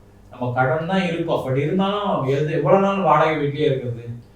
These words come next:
நம்ம ஒரு வீடு வாங்கினா என்ன அப்படின்னு சொல்லி உங்க மனைவி சொல்லுவாங்க, இல்ல உங்க குழந்தைங்க சொல்லுவாங்க, "அப்பா எனக்கு ஒரு, நீங்க நம்ம வாடகை வீட்லயே இருக்கோம், ஒரு வீடு வா-, பார்த்தா என்ன, வீடு வாங்கினா என்ன"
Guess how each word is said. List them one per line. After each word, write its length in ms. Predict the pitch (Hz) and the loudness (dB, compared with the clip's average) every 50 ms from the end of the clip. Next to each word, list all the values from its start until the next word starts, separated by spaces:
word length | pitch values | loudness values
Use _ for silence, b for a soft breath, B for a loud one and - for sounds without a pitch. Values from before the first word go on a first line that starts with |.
| - - - | -20 -14 -8
நம்ம 200 | 127 139 143 143 | -6 -2 0 0
ஒரு 140 | 139 135 | 2 2
வீடு 340 | 135 - - - 196 190 165 | 0 2 2 4 4 6 4
வாங்கினா 360 | 147 143 143 139 143 143 139 | 4 2 2 0 0 -2 -2
என்ன 220 | 131 127 135 135 123 | -2 -2 -4 -4 -4
அப்படின்னு 240 | 117 - - - 151 | -6 -6 -6 -6 -6
சொல்லி 260 | - 139 127 135 165 | -4 -4 -4 -4 -4
உங்க 420 | 170 175 143 131 117 110 107 110 | -6 -6 -6 -6 -8 -8 -8 -6
மனைவி 340 | 123 135 151 160 165 151 - | -4 -4 -2 -2 -4 -4 -6
சொல்லுவாங்க, 520 | 143 139 123 117 117 117 113 - - - | -6 -6 -8 -8 -8 -10 -10 -10 -12 -12
இல்ல 180 | 156 143 131 123 | -12 -10 -10 -10
உங்க 300 | 120 117 117 117 - 131 | -10 -10 -12 -14 -8 -4
குழந்தைங்க 420 | 135 - 165 185 202 202 196 185 - | -4 -2 0 0 0 0 0 -2 -2
சொல்லுவாங்க, 440 | 143 143 127 117 113 110 107 - - - - - - - - - - - - | -4 -4 -6 -8 -8 -10 -10 -12 -16 -20 -20 -20 -20 -20 -20 -20 -20 -16 -14
"அப்பா 380 | - - - 139 139 135 127 | -12 -6 -2 0 0 2 0
எனக்கு 180 | 123 120 120 117 | 0 -2 -4 -4
ஒரு, 280 | 117 113 113 113 110 107 | -6 -6 -6 -8 -10 -12
நீங்க 260 | 107 107 107 107 107 | -14 -14 -14 -14 -14
நம்ம 160 | 104 107 107 104 | -14 -14 -12 -6
வாடகை 320 | 107 113 123 135 143 143 | -2 0 0 2 2 2
வீட்லயே 300 | 135 135 131 135 143 143 | 2 0 -2 -4 -6 -4
இருக்கோம், 480 | 143 135 - 110 117 113 117 113 - - - - | -4 -4 -4 -4 -8 -8 -10 -10 -12 -14 -18 -20
ஒரு 140 | 113 110 104 - | -18 -16 -12 -8
வீடு 280 | 131 147 156 160 160 | -6 -6 -4 -2 0
வா-, 240 | - - - - - - - | 0 0 -2 -4 -8 -6 -4
பார்த்தா 380 | 113 117 117 120 120 117 - | -4 -4 -4 -4 -6 -6 -8
என்ன, 180 | 110 104 107 107 | -10 -12 -16 -14
வீடு 280 | 107 127 135 139 131 | -12 -8 -6 -6 -4
வாங்கினா 320 | 123 120 120 120 120 117 107 | -6 -6 -8 -10 -12 -14 -14
என்ன" 300 | 107 107 107 107 104 | -16 -16 -18 -20 -20